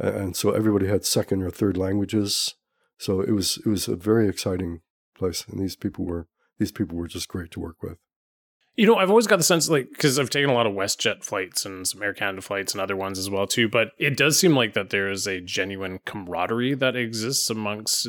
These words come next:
Speaker 2: coworkers within the airline industry. Would, would you agree with that, that there's a good unity between people?
Speaker 1: There has to be. Because if, if you're working in a, in a situation where, let's say, you have a canceled flight,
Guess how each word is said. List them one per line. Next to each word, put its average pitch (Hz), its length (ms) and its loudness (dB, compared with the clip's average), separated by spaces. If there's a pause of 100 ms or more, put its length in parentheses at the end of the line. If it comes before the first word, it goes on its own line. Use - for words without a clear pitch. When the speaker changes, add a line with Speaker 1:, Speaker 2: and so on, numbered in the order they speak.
(120)
Speaker 2:
coworkers 135 960 -4
within 120 420 0
the 107 60 -2
airline 117 380 0
industry. 139 800 -4
Would, 117 260 -2
would 113 220 -6
you 107 140 0
agree 110 260 -4
with 156 200 -2
that, 170 520 -4
that 110 360 -2
there's 104 500 -2 (200)
a 113 120 -4
good 104 200 -2
unity 120 440 -4
between 165 280 -4
people? 196 440 -2 (560)
Speaker 1:
There 107 160 4
has 113 240 0
to - 100 -18
be. 85 160 -2 (720)
Because 110 340 4
if, 110 260 0
if 123 200 0
you're 120 80 6
working 110 360 4
in 95 100 4
a, 90 160 0 (240)
in 110 80 4
a 101 80 6
situation 98 640 2
where, 92 120 -2
let's 92 240 -2
say, 101 100 0
you 90 80 0
have 90 100 -6
a 82 60 -8
canceled 92 480 -8
flight, 87 320 -4